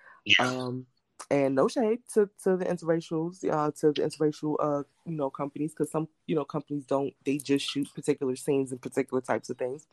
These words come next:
Speaker 2: That's fine.
Speaker 1: Uh-huh.
Speaker 2: Um, but, you know, people like me, I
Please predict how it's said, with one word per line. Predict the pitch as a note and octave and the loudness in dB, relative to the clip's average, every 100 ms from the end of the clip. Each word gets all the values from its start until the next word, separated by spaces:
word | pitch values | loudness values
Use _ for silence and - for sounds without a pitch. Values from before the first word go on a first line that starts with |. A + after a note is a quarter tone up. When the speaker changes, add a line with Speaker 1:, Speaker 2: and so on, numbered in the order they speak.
| - | -8
Speaker 2:
That's | E3+ | -6
fine. | - C3+ - - - - - - - | -4 -4 -6 -16 -20 -20 -20 -8 2
Speaker 1:
Uh-huh. | C#3+ C#3+ | 4 4
Speaker 2:
Um, | C#3+ - | 0 2
but, | D#3 D3+ - _ _ _ _ _ _ F#3 | 4 4 0 _ _ _ _ _ _ 0
you | |
know, | F3 D3+ | 2 2
people | G3+ G3+ F#3 | 0 0 0
like | C#3 | 0
me, | C3 D3 G#3 A#3+ | -2 -4 -4 0
I | C#3+ D#3+ F3+ E3+ | 2 4 2 0